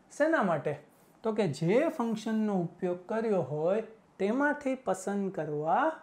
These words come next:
માટે, એટલે કે જેનો યુઝ કર્યો હોય એના માટે recently use. ત્યારબાદ છે ફાઇનાન્શિયલ. ફાઇનાન્શિયલ શેના માટે?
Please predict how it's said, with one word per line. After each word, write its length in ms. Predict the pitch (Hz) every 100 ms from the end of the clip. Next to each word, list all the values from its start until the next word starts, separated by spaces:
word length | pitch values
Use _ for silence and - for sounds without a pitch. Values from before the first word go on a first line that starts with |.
| 190
માટે, 280 | 196 190 156
એટલે 380 | - 196 220
કે 140 | 226 220
જેનો 260 | 226 240
યુઝ 360 | 226 196 226 -
કર્યો 300 | 269 277 226
હોય 280 | 135 160 254 - - _ _ -
એના 260 | 285 240 151
માટે 380 | 143 143 196
recently 800 | 180 143 - 160 160 151 185 277 453 466 - -
use. 260 | 170 160 143 - - _ - - _
ત્યારબાદ 480 | - 220 262 240 262
છે 500 | 262 - 262 254 254 247 - - _ - -
ફાઇનાન્શિયલ. 720 | 240 247 196 151 143 147 139 - - _ _ _ -
ફાઇનાન્શિયલ 640 | 220 285 302 277 294 277
શેના 280 | 285 269 208
માટે? 440 | 170 147 151